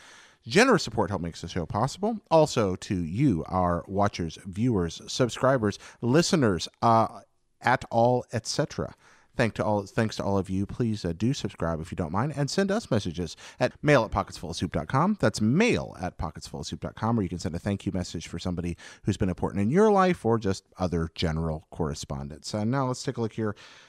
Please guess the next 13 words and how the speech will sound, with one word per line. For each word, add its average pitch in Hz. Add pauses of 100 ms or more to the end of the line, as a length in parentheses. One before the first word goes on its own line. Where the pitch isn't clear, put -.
(220)
at, 107
uh, 110
a 104
couple 151
of -
the 123
posts 127
from 113
the 104
Pockets 117
Full 104
of 98
Soup -